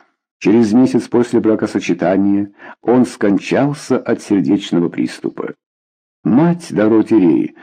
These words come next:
попала в клинику для алкоголиков. Через несколько недель ее выписали,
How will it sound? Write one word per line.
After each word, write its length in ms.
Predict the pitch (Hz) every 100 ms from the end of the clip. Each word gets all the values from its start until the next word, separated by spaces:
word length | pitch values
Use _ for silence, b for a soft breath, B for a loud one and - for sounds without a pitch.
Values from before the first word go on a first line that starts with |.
| B B
попала 380 | - 127 135 131
в 100 | -
клинику 480 | 87 127 131 123
для 200 | 110 98
алкоголиков. 920 | 110 107 98 92 82 60 57 - - _ _ B B
Через 340 | - 104 117 104
несколько 460 | 120 131 120 110
недель 580 | 113 113 101 85 120 131
ее 380 | - 101 107 107
выписали, 720 | 82 104 110 - 113 123 131